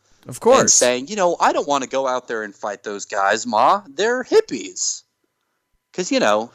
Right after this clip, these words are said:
Speaker 2: he's from the fifties and they don't like hippies. It's,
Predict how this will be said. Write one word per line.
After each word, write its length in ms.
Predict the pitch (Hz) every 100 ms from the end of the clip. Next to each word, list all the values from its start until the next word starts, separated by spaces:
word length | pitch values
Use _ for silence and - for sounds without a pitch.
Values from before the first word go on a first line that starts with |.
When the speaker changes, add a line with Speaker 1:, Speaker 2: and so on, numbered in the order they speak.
| _ _ _ _
Speaker 2:
he's 200 | 165 -
from 220 | 240 185
the 80 | 110
fifties 480 | 175 151 117 104
and 120 | 104 101
they 60 |
don't 220 | 104 104 - _ _ -
like 160 | 107
hippies. 460 | - 117 117 101 98
It's, 300 | 104 - -